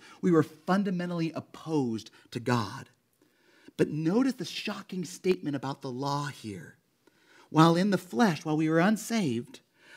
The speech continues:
the law was not the solution to our sinful passions.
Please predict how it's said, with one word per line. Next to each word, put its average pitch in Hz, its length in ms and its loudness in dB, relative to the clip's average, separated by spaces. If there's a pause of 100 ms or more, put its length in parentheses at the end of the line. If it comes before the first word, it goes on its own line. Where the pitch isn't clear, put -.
(120)
the 156 140 8
law 180 280 6
was 175 200 2
not 180 560 2
the 180 60 -4
solution 160 960 -4 (240)
to 151 100 0
our 147 120 6
sinful 143 400 -4
passions. - 760 -8